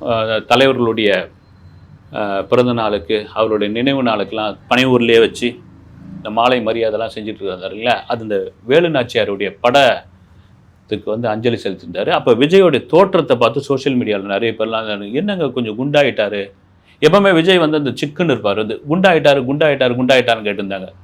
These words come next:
என்ன காரணம்னா, தளபதி அறுபத்தொன்பது படத்தினுடைய ஒரு கிட்டத்தட்ட முக்கால்வாசி படப்பிடிப்பு, ஒரு டாக்கி போர்ஷன் முடிஞ்சிடுச்சு, இன்னும் கொஞ்சம் குறிப்பிட்ட காட்சிகள் இருக்கு, அந்த காட்சிகளுக்காக தான்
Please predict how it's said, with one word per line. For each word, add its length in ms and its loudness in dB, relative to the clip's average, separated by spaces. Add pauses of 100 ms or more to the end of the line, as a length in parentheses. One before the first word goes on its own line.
(420)
என்ன 280 4
காரணம்னா, 760 2 (100)
தளபதி 420 2
அறுபத்தொன்பது 760 0
படத்தினுடைய 720 -2 (180)
ஒரு 400 -2 (540)
கிட்டத்தட்ட 420 -2
முக்கால்வாசி 1120 0 (260)
படப்பிடிப்பு, 440 -2
ஒரு 240 -2
டாக்கி 380 -2
போர்ஷன் 280 -8
முடிஞ்சிடுச்சு, 580 -4 (880)
இன்னும் 320 4
கொஞ்சம் 280 0
குறிப்பிட்ட 420 0
காட்சிகள் 440 2
இருக்கு, 260 0
அந்த 380 2
காட்சிகளுக்காக 920 2
தான் 280 -2